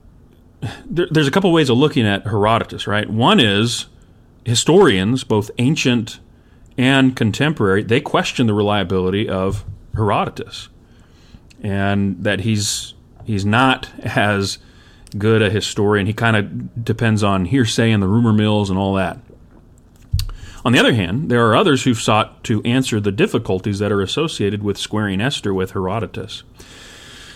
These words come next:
One notable difference between the book of Esther and Herodotus is the identity of Xerxes' wife.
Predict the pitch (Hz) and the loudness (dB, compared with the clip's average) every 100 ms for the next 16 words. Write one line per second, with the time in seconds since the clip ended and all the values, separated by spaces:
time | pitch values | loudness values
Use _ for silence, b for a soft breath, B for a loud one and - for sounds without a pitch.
0 | B B - - 127 160 208 165 147 165 | B B -20 -2 4 6 6 6 6 4
1 | 131 113 87 92 - - 113 117 107 123 | 4 2 2 -2 -2 -8 -8 -8 -2 0
2 | 113 107 135 143 - - B B 117 107 | 2 2 2 0 -4 -4 B B -2 0
3 | 120 113 - 113 113 107 B B 113 107 | 0 0 0 2 2 -2 B B -2 0
4 | 104 98 101 110 110 - 107 - 104 107 | 2 2 2 2 0 -2 -2 -2 0 0
5 | 101 110 101 92 110 113 107 117 101 90 | 0 0 0 2 0 0 -2 -2 0 0
6 | 92 104 - 104 92 90 92 98 135 - | -2 -2 -2 -4 -4 -2 -2 -2 -4 -10